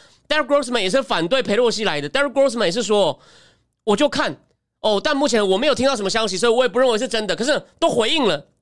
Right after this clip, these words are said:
这两个都，这，这两个人都回应了。所以你就知道，哦，主流的人，主流的人，主流的人这次呢，大家都说注意到了。那但是呢，目前看不出什么消息。那我再补充一点哦，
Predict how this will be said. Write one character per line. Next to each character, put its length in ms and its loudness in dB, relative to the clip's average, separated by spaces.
这 80 -2
两 80 -2
个 80 -2
都， 240 -2
这， 320 -2
这 160 2
两 240 0
个 120 0
人 260 -2
都 180 2
回 160 0
应 200 -2
了。 200 -4
所 180 -2
以 40 0
你 60 -8
就 100 -4
知 140 -8
道， 240 -4
哦， 80 -2
主 300 -2
流 220 4
的 140 0
人， 280 0
主 200 -2
流 200 4
的 140 0
人， 300 0
主 140 -4
流 140 2
的 80 0
人 120 2
这 120 0
次 140 -2
呢， 180 0
大 100 -2
家 160 0
都 140 2
说 240 2
注 180 -4
意 60 -2
到 200 2
了。 140 0
那 180 -2
但 160 -2
是 80 -2
呢， 180 0
目 120 -2
前 160 0
看 160 -2
不 80 0
出 140 -6
什 80 -2
么 60 0
消 200 0
息。 260 -8
那 200 0
我 100 2
再 120 -2
补 160 -2
充 160 4
一 40 0
点 140 0
哦， 160 -4